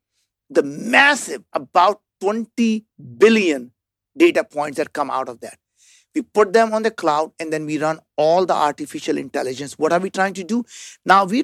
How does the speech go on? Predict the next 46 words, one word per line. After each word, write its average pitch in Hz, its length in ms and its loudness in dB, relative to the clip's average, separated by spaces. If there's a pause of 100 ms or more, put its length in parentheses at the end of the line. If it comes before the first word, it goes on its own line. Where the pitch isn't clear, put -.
(120)
trying 254 200 -2
to 233 80 -8
learn 180 400 0 (280)
when 165 160 -2
certain 220 560 -2
genes 180 360 -6
are 156 200 2 (100)
overexpressed, 175 760 0 (180)
certain 190 480 -2
genes 175 280 -6
are 175 160 -2
underexpressed, 180 760 0 (360)
what 127 260 -6
is 170 120 -8
going 180 180 -4
to 180 40 -2
be 185 100 -4
your 208 120 6
butyrate 190 500 0
production? 131 400 -8 (640)
What 165 180 -2
is 170 120 2
going 185 160 -2
to 185 60 2
be 196 80 0
your 214 180 4
L 202 180 4
D 208 200 0
L 196 80 2
production? - 480 -6 (320)
What 120 220 -4
do 170 40 -2
the 185 100 0
vitamin 202 520 0
D 233 160 2
pathways 151 520 -2
look - 200 -14
like? 120 180 -8 (200)
What's 165 280 -4
your 220 100 -2
serotonin 214 720 0
production? 135 460 -8 (240)
What's 190 240 -2
your 226 80 2
gaba 175 400 4
production? 135 540 -6